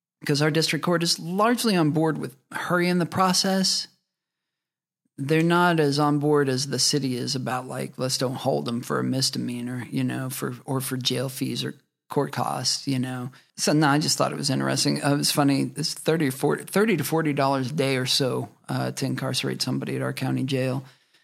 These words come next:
And, uh, when it's somebody from some other county that we're locking up for that amount of, for that cost, again, they can be on the hook to reimburse us, but they don't have to.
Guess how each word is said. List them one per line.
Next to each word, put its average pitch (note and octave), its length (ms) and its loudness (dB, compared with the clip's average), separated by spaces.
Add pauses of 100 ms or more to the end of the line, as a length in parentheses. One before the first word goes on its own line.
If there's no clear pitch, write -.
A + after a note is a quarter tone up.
(220)
And, B2+ 340 -2
uh, B2 200 -2
when C3 200 0
it's C3 160 -2
somebody C3+ 380 2
from B2+ 180 0
some C3+ 240 2
other C3 140 -2
county A#2+ 500 -4 (120)
that C3 160 -4
we're C3+ 120 -2
locking C3 420 0
up C3+ 220 -6
for D3 120 -6
that C3+ 180 -2
amount B2+ 300 -2 (280)
of, - 60 -18
for C#3+ 80 -2
that C3 160 -4
cost, C3 320 -2
again, D3 640 2
they C3 420 -2 (520)
can F3+ 280 2
be E3+ 140 4
on C#3 120 4
the C3 80 2
hook C#3+ 200 -4
to C#3+ 100 -4
reimburse C3+ 480 0
us, D3 160 -4
but - 220 -10
they E3 80 -2
don't F#3+ 140 0
have E3 300 -2
to. D3+ 200 -4